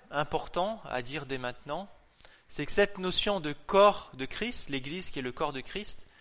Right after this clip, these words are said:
tout de suite, elle fait appel à cette notion d'Église locale. Cette notion à cette, à, à l'Église locale.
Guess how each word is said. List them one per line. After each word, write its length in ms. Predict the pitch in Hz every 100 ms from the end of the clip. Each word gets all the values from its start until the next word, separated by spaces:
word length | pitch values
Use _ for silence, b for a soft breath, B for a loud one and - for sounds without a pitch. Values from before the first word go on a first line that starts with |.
| b b -
tout 120 | 262
de 40 |
suite, 440 | - 208 233 - - - _ -
elle 140 | 156
fait 180 | 147 180
appel 300 | 160 170 185
à 60 | 151
cette 260 | - 147
notion 320 | 160 151 175 143
d'Église 400 | 135 151 143 135
locale. 500 | 147 - 131 120 110 - _ _ _ _ _ _ _ _ _ _ _ _ _ _ _ _ -
Cette 100 | 117
notion 320 | 127 - 180
à 60 | 151
cette, 260 | 120 -
à, 320 | 117 117 107
à 80 | 123
l'Église 400 | 123 127 151 135
locale. 420 | 135 135 127 107